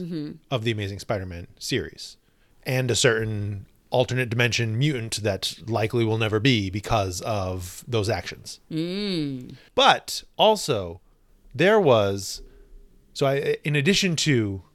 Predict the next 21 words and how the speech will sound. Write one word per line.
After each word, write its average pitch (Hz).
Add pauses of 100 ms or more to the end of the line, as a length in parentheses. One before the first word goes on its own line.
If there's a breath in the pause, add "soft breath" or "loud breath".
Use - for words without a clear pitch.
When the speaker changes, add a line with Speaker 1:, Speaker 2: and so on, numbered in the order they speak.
(200)
Speaker 2:
One 131
More 117
Day, 90
Speaker 1:
Yes. 147
Speaker 2:
I 120
then 139
read 120
the 113
entire 120
Beyond 120 (460)
storyline, 101 (500)
which 113
was 107
the 117
arc 117 (880)
in 180
Amazing 147
Spider-Man 131
before 165
it 170
relaunched 135